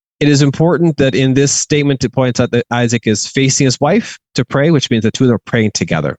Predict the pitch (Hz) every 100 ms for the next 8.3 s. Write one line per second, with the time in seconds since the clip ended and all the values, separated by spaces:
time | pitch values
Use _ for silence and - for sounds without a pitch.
0 | _ 110 107 113 - 107 92 - - 87
1 | - 117 139 131 127 117 - - _ _
2 | _ _ - 139 131 127 135 135 - -
3 | 123 - 127 113 131 147 139 123 123 127
4 | 131 123 110 - 110 113 107 107 113 113
5 | 107 - 104 104 101 101 - 139 - 98
6 | 85 87 - - - _ _ _ _ 127
7 | 120 120 113 120 120 123 113 113 107 113
8 | 123 90 87